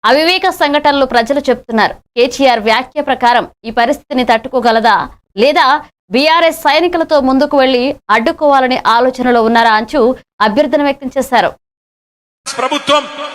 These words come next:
Speaker 2: ఇవాళ కృష్ణను ఆపే ప్రయత్నం చేస్తుంటే పైనున్న రాహుల్ గాంధీ మాట్లాడాడు, ఇక్కడ ఉన్న రేవంత్ రెడ్డి మాట్లాడాడు. మళ్ళీ తిరిగి కొట్లాడేది, మాట్లాడేది ఒకే ఒక్క నాయకుడు తెలంగాణ ప్రయోజనాల కోసం.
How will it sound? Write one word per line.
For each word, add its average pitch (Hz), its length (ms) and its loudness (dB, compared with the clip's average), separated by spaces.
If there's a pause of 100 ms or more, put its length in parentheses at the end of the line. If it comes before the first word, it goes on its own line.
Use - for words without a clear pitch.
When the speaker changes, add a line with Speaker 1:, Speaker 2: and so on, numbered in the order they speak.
Speaker 2:
ఇవాళ 220 260 0
కృష్ణను 226 440 -4
ఆపే 214 300 -2
ప్రయత్నం 220 460 -2
చేస్తుంటే 220 520 -2 (460)
పైనున్న 233 360 0
రాహుల్ 220 340 2
గాంధీ 226 260 -2
మాట్లాడాడు, 226 540 -2 (460)
ఇక్కడ 240 240 0
ఉన్న 240 220 0
రేవంత్ 233 320 -2
రెడ్డి 233 180 -2
మాట్లాడాడు. 247 580 0 (360)
మళ్ళీ 226 320 -2
తిరిగి 226 320 -2
కొట్లాడేది, 233 800 -2
మాట్లాడేది 240 840 -2 (380)
ఒకే 233 380 0
ఒక్క 240 260 0
నాయకుడు 233 480 -2
తెలంగాణ 226 500 -2
ప్రయోజనాల 208 580 -2
కోసం. 233 360 -2